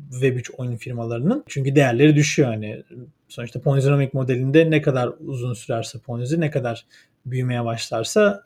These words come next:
total değer o kadar düşüyor. E, yüzde yüz katılıyorum. Yani zaten şey düşündüğünde mesela spac diye hani bir model var ya Amerika'da. E, bir nevi hani borsaya arz oluyor normalde şirketler ya. Atıyorum işte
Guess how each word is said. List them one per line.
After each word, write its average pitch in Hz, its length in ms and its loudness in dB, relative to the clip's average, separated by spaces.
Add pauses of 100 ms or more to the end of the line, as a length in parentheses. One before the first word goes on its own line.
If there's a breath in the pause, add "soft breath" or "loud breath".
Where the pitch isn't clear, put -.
(100)
total 147 440 4 (180)
değer 131 340 2
o 170 120 2
kadar 170 320 4
düşüyor. 214 360 2 (560 soft breath)
E, 139 80 -2
yüzde 139 300 4
yüz 226 160 4
katılıyorum. 208 540 6 (380 soft breath)
Yani 180 160 8
zaten 226 340 6
şey 233 260 0
düşündüğünde 185 720 4 (320)
mesela 190 580 2 (140)
spac - 540 0
diye 202 120 8
hani 185 280 6
bir 185 320 4 (120)
model 160 420 6
var 190 200 6
ya 127 340 0 (260)
Amerika'da. 123 520 -6 (280)
E, 135 380 -4
bir 214 100 6
nevi 180 240 8
hani 196 460 4 (120)
borsaya 165 540 4
arz 170 300 6
oluyor 120 560 2
normalde 120 300 -4
şirketler 135 520 -4
ya. 123 280 -6
Atıyorum 120 460 -8
işte 123 520 -6